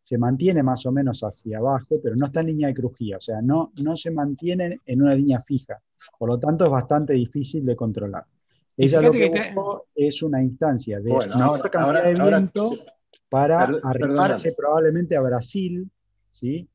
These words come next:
Speaker 1: Ir
Speaker 2: No,
Speaker 1: a
Speaker 2: pero ella
Speaker 1: puerto
Speaker 2: está,
Speaker 1: y
Speaker 2: está
Speaker 1: ver
Speaker 2: ahora
Speaker 1: qué
Speaker 2: está
Speaker 1: hace.
Speaker 2: apuntando, está apuntando para África y está yendo a nueve nudos.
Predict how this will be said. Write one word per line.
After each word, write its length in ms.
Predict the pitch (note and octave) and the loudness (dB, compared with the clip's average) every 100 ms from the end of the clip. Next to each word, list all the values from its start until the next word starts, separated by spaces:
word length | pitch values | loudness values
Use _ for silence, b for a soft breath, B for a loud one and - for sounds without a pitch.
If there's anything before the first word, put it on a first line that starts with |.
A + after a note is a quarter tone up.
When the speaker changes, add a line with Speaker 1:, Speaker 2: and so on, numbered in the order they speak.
| _ | _
Speaker 1:
Ir 160 | C3+ D3 | -2 -2
Speaker 2:
No, 60 | |
Speaker 1:
a 60 | C3 | -2
Speaker 2:
pero 140 | - | -2
ella 80 | - B3 | -2 -2
Speaker 1:
puerto 60 | D4+ B3+ | -4 -4
Speaker 2:
está, 160 | - A3+ | -6 -4
Speaker 1:
y 40 | A3+ | -4
Speaker 2:
está 160 | F#3 | -2
Speaker 1:
ver 80 | C4+ | 0
Speaker 2:
ahora 120 | C4+ | 0
Speaker 1:
qué 80 | A#3+ | 2
Speaker 2:
está 20 | C4 | -2
Speaker 1:
hace. 100 | A#3 | -2
Speaker 2:
apuntando, 440 | A3+ B3 B3 A#3 - | -6 -6 -6 -8 -10
está 200 | F#3+ A#3+ | -12 -12
apuntando 440 | A#3+ A3+ C4 B3+ | -12 -10 -8 -8
para 200 | G#3+ B3 | -8 -10
África 440 | G3+ D#3+ C#3+ C3 _ _ _ | -12 -14 -16 -18 _ _ _
y 80 | - | -20
está 180 | C3+ G#3+ | -10 -10
yendo 320 | F#3+ A#3+ A#3 | -6 -4 -2
a 80 | F#3 | -2
nueve 280 | G3 G3 G#3+ | -2 -2 -2
nudos. 560 | A3+ D3+ B2+ A2+ - | -2 -2 -4 -12 -20